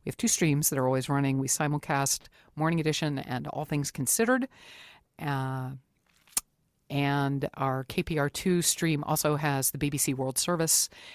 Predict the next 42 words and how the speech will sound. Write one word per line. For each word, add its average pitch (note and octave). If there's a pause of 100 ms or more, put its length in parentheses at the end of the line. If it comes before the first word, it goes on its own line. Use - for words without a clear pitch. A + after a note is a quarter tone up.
(100)
and C#3+
B C#3
B D3
C D#3
programming. C#3
So C3+
that's C#3
our C#3
more C3
news C3+
and C3+
information. C3 (380)
So C3+
at C3
kansas G3+
public G3
radio F#3
dot D#3
org, E3
you D3+
can C#3
always C3+ (600)
hear C#3+
me B3+ (280)
and C3+
check -
out, D3
we C#3+
have C3+ (180)
vast D#3+
archives. D3
You -
can C3+
hear C3
some C3
of B2+
the D3
stories B2
we B2+
have B2
put -
together. C3